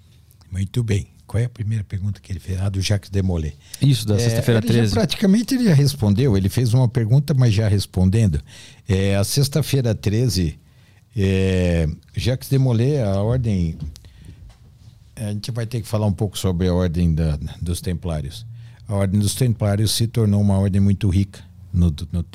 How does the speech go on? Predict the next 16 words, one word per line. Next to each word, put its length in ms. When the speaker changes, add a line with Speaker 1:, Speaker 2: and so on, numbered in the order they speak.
Speaker 1:
na 160
passagem 440
do 100
tempo, 400
porque, 1300
é, 400
eles 280
tinham, 420
pra 220
você 300
ser 200
templário, 520
você 280
tinha 200
que 160
fazer, 640